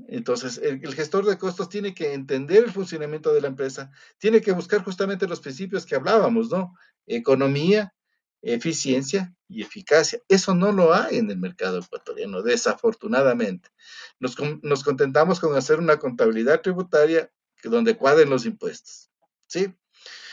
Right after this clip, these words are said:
Entonces, eh, ahí hay un largo trabajo por parte de la academia en el sentido de cambiar ese enfoque, eh, tributarista a un enfoque más financiero, a un enfoque de gestión de costos. Y ahí les pongo,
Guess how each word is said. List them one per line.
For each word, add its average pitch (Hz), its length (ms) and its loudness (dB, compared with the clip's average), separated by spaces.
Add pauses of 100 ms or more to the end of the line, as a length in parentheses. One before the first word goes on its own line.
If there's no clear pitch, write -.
(200)
Entonces, 165 680 -4
eh, 147 460 2 (200)
ahí 185 140 6
hay 202 160 8
un 202 200 -4
largo 185 360 4
trabajo 160 400 0
por 135 180 -8
parte 147 240 -6
de 147 100 2
la 123 100 -4
academia 135 720 -2 (100)
en 110 280 -8
el 104 80 -12
sentido 135 360 -6
de 127 140 -2
cambiar 123 400 2
ese 170 160 -4
enfoque, 139 400 -6 (600)
eh, 110 500 -4 (200)
tributarista 185 840 2
a 170 40 -2
un 165 120 -4
enfoque 147 360 0
más 139 240 -2
financiero, 175 520 0
a - 20 0
un 160 80 0
enfoque 160 340 2
de 135 120 2
gestión 196 640 -2
de - 140 -4
costos. - 540 -20 (580)
Y 165 160 -2
ahí 220 180 6
les 226 200 4
pongo, 208 560 -4